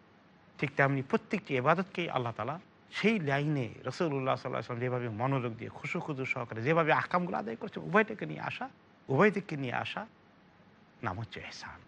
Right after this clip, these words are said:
আল্লাহ রাব্বুল আলামিন আল্লাহ তাআলার প্রতি ইহসানের অংশটিকে আমাদেরকে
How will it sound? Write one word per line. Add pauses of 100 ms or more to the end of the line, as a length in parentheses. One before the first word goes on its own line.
(140)
আল্লাহ
রাব্বুল
আলামিন (340)
আল্লাহ
তাআলার
প্রতি
ইহসানের
অংশটিকে (380)
আমাদেরকে